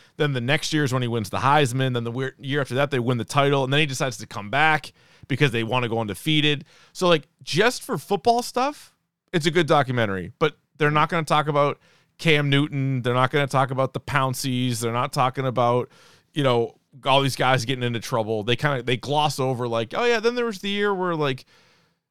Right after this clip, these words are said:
people were, like, they were really getting on us for, like, getting, you know, off-field stuff." And then they kinda, like, go back to the games. And you're like, "Oh, okay."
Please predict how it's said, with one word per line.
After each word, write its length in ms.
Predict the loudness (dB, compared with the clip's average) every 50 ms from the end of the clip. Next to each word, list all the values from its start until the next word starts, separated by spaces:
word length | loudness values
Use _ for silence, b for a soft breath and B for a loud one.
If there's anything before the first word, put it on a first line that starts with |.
| _ _ _ _ _
people 280 | -2 -2 -2 0 0 -2
were, 180 | 0 0 0
like, 140 | 0 0 0
they 80 | -2 -2
were 100 | 0 0
really 180 | 0 0 0
getting 220 | 0 0 -2 0 0
on 160 | 0 0 0
us 160 | 0 -2 -4
for, 220 | -6 -6 -4 -2 0
like, 180 | 0 -2 0
getting, 380 | -2 -4 -4 -4 -8 -12 -10 -6
you 100 | -6 -4
know, 340 | -2 -2 -2 -4 -4 -8 -12 _ _ _ _ _ _
off-field 460 | 0 0 0 0 -2 -4 -4 -4 -4
stuff." 400 | -4 -2 -2 -2 -2 -4 -6 -12 -10
And 100 | -4 -2
then 80 | -2 0
they 100 | 0 0
kinda, 180 | 0 0 0 0
like, 120 | -2 0
go 80 | 0 0
back 160 | 0 0 -2
to 60 | -4
the 60 | -10 -10
games. 340 | -8 -10 -10 -12 -16 -16
And 80 | -14 -12
you're 120 | -10 -10
like, 100 | -12 -14 _ _ _ -16
"Oh, 140 | -14 -12 -12 -12
okay." 320 | -14 -14 -16 -16 -16 -16